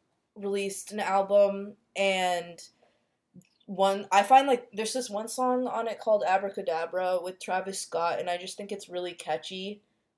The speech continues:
Um, I don't know, it's just kinda funny, I feel like.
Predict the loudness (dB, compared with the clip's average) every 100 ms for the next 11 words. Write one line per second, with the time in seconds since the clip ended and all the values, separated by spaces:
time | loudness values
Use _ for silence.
0 | -20 4 6 6 -2 -14 _ 8 10 8
1 | 4 0 0 0 2 0 0 -4 -8 _
2 | _ _ _ _ _ _ _ _ _ 2
3 | 2 6 6 8 6 2